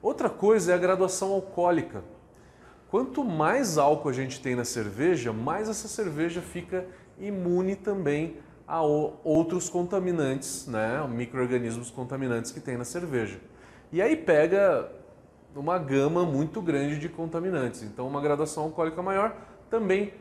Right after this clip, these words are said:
deixa que essa cerveja fique um pouco mais, é, estável, né?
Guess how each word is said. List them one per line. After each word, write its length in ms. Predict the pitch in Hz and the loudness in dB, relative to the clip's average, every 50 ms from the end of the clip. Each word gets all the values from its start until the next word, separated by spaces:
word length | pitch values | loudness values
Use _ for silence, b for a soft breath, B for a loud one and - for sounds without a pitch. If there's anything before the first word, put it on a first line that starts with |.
| - - | -20 -12
deixa 280 | - 160 175 180 175 180 | -4 0 0 0 0 -2
que 120 | - - | -6 -8
essa 200 | 190 160 - 165 | -8 -8 -8 -8
cerveja 480 | - - 185 165 151 156 165 170 170 165 | -6 -4 -2 -2 0 2 2 2 2 -2
fique 320 | 165 - 180 170 - 180 | -4 -6 -8 -6 -6 -6
um 40 | 170 | -6
pouco 300 | - - 165 170 - 170 | -4 -6 -6 -6 -6 -4
mais, 480 | 151 139 139 139 139 - - - - B B B B B B B B B | -2 0 0 0 -2 -4 -8 -14 -14 B B B B B B B B B
é, 440 | - 120 120 120 120 120 120 - - | -6 -4 -2 -2 0 0 -2 -2 -4
estável, 800 | 151 147 - - - - 165 151 165 175 156 123 107 104 98 95 | -4 -4 -4 -6 -4 -2 0 0 2 2 0 0 -2 -4 -4 -4
né? 240 | 95 101 113 135 | -4 -4 -4 -6